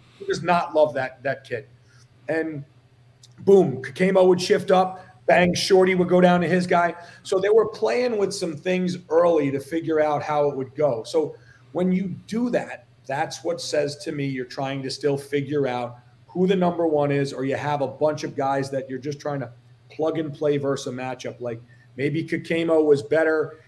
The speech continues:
He could handle, he, as the fourth guy, he can handle being up top, right? But if it's down low and he gets stuck,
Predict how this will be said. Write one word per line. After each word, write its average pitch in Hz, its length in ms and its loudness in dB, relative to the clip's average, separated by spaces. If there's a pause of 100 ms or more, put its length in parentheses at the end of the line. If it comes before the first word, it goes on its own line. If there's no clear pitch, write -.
He 151 100 -6
could 147 160 -4
handle, 165 560 0
he, 165 280 -12
as 143 160 -6
the 143 80 -4
fourth 180 340 -2
guy, 160 300 0
he 160 100 -6
can 151 140 -10
handle 147 240 -2
being 139 240 -2
up 135 180 -6
top, 123 320 -10 (320)
right? 139 280 -2 (220)
But 143 120 2
if 139 80 -4
it's 139 120 -12
down 165 300 0
low 190 160 4
and 190 80 0
he 180 60 0
gets 175 180 -4
stuck, 190 380 -2